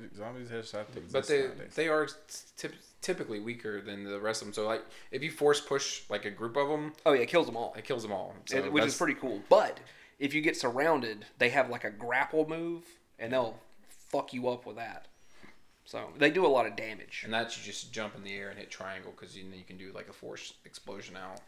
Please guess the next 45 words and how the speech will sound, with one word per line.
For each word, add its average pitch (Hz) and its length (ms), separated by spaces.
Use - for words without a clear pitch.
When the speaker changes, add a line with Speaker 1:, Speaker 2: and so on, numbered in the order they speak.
Speaker 3:
I - 120
forgot 101 320
about - 240
that. - 120
I've 120 100
never 113 300
used 98 300
that. - 180
Speaker 2:
I 107 120
used 101 320
it 90 100
there. 98 300
Speaker 3:
Oh, - 240
makes - 100
Speaker 2:
It's - 60
Speaker 3:
sense. - 100
Speaker 2:
the 139 80
only 120 260
time 117 200
I've 104 160
used 107 200
it. 92 200
Speaker 3:
Hmm. 131 160
It's 151 140
fun, 117 280
but - 180
whatever. 123 260
Speaker 1:
Can 147 140
Speaker 3:
I 143 40
don't 131 120
Speaker 1:
you, - 60
Speaker 3:
know. - 60
Speaker 1:
could 156 140
you 240 100
imagine 165 400
if 135 160
you 135 80
had 123 100
to, 104 80
if 92 180
you 107 140
played 104 320
a 85 80
real 87 300
life, 87 500